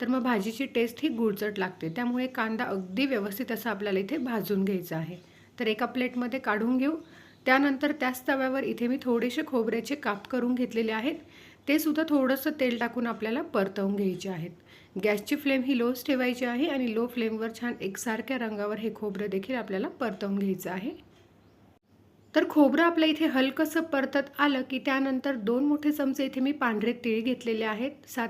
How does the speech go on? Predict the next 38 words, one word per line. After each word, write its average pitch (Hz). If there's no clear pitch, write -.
ते 254
आठ 254
लसणाच्या 226
पाकळ्या 240
आणि 240
एक 233
इंच 220
आल्याचा 220
तुकडा 196
घेतलेला 220
आहे. 226
हे 262
देखील 294
आपल्याला 247
मिनिटभर 240
खोबऱ्यासोबत 208
परतवून 196
घ्यायचं 185
आहे. 175
यामुळे 226
भाजीला 226
मस्त 214
अशी 233
टेस्ट 185
येते. 165
तर 247
इथे 254
मी 285
खोबरं, 233
तीळ 240
आणि 247
लसूण, 226
अद्रकसुद्धा 208
व्यवस्थित 247
असं 247
परतवून 214
घेतलेलं 233
आहे. 220